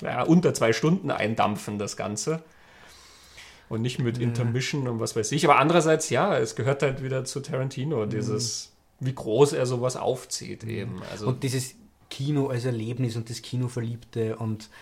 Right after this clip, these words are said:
Speaker 2: aber das, das ist ja, das hat ja auch einen Wert. Das ist also das, was mich immer so hin und her reißt mit ihm. Ich habe auch seit Inglourious Basterds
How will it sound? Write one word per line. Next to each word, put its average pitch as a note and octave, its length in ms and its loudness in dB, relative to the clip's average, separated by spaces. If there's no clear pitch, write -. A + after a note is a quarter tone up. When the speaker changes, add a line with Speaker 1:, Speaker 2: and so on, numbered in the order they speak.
Speaker 2:
aber C3 120 0
das, C3+ 180 -6
das C#3+ 180 -4
ist D3+ 100 -4
ja, D3 100 4
das - 180 -2
hat C3+ 120 0
ja A2+ 180 0
auch A2+ 40 -2
einen A#2 180 -2
Wert. B2 360 -2
Das B2+ 80 -4
ist C#3 120 -2
also C#3+ 180 2
das, C#3 160 -2
was C3 140 0
mich C#3 100 0
immer D#3+ 100 -4
so D3 120 -6
hin D3 100 -2
und C#3 160 -6
her B2 160 0
reißt G2 300 -6
mit G2 100 -10
ihm. F#2+ 180 -10
Ich A2+ 140 -4
habe G2+ 100 -4
auch C3 40 -4
seit C#3 180 -6
Inglourious B2+ 400 -6
Basterds - 640 -10